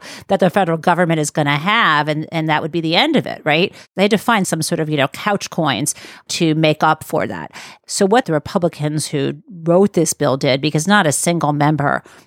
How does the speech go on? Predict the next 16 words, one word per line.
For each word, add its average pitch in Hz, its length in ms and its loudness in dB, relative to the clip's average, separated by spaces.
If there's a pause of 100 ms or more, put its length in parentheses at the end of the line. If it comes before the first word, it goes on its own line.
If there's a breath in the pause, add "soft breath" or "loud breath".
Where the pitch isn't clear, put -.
(160 loud breath)
of 151 100 2
the 151 60 0
Democratic 143 580 -2
caucus 139 400 -2
supported 165 600 -2
it, - 200 -6 (400 loud breath)
what 262 260 0
they 392 180 4
included 180 760 2 (460 soft breath)
in 226 240 2
there 127 400 2
was 175 440 0
this 156 340 0
mandatory 180 800 2
repatriation 143 960 -6 (160)
tax, - 760 -2